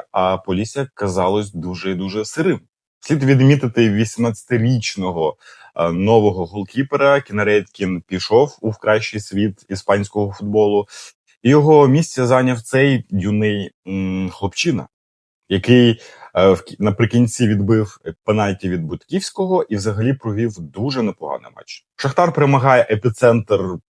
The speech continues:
новачка, також У П Л, мінімально, але, м, рахунок зовсім не по грі. Хочеться відмітити, знову ж таки, Арду Турана,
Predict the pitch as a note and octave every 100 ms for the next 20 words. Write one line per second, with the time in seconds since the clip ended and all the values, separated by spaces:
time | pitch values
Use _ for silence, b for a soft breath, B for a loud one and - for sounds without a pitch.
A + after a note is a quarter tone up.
0 | _ F2+ G#2 G#2 - - G2 F2+ D#2+ -
1 | E2+ F#2 E2+ F2 G#2 A2 G#2+ G2 - _
2 | _ _ - G#2+ C#3+ A#2+ F#2 E2 F2+ C#3+
3 | - _ _ F#2 G2 G2+ G2 F2+ E2 _
4 | _ _ _ F#2 F2+ G2 G#2 D3 C3 G#2
5 | F2+ F2+ - F2+ E2 D#2+ D2+ C2+ _ _
6 | b b b _ - C3+ B2+ A2+ A2 G#2
7 | G2+ A2 G2+ F2+ - E2+ D#2+ G2+ F#2 -
8 | D#2 E2 - F2 F#2 F2+ G#2 C#3+ C#3+